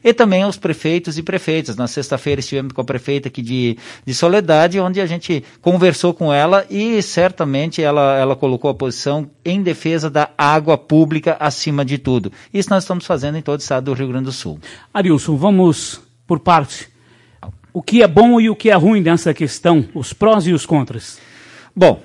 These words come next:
Speaker 1: vamos lá, vamos, vamos pela parte, assim, ó, vamos primeiro falar a Corsan. A Corsan é viável? Ela é. Hoje nós, nós sabemos, nós temos uma empresa enxuta,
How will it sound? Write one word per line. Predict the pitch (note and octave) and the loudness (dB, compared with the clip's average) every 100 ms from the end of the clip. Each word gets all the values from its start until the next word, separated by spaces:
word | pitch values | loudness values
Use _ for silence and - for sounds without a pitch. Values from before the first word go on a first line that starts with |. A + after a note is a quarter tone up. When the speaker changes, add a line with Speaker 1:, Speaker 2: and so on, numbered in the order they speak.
| _ - | _ -4
Speaker 1:
vamos | D#3 F3+ | -2 2
lá, | C3 | 2
vamos, | C#3+ E3+ D#3 | 2 0 0
vamos | F#3 | 0
pela | G3 G3 | 2 0
parte, | G3 F#3+ F#3 G3+ G3 F#3+ F3+ D3+ - - | 4 2 2 -2 0 2 2 0 -8 -4
assim, | F3 - | -2 0
ó, | F3+ F#3+ | -2 0
vamos | F#3 B3+ | 0 0
primeiro | C4 A#3+ B3 | 0 2 2
falar | A#3+ A#3 G#3 G#3+ | 2 -2 0 0
a | |
Corsan. | A3 G#3+ - - D3+ F#2+ _ | 2 0 2 4 4 2 _
A | F3 | -8
Corsan | - A3+ B3+ B3 | -4 -2 0 2
é | A3 | 2
viável? | F3 F3+ F3+ C#3+ D#3 | 2 4 4 2 -2
Ela | E3+ D#3+ | 0 2
é. | B2 G2 - _ _ | 0 -4 -10 _ _
Hoje | - F3 F3+ F#3 | -4 -4 -2 -4
nós, | E3+ - | -6 -6
nós | E3 D#3 | -8 -6
sabemos, | - A#2+ A#2+ D3 D#3+ D3+ | -4 -4 -2 -2 -2 -2
nós | C#3+ C3+ | -4 -4
temos | D3 C#3+ | -6 -4
uma | D3 | -6
empresa | C3+ C3 B2+ | -6 -6 -6
enxuta, | - E3 D#3+ - | -4 -2 -2 -2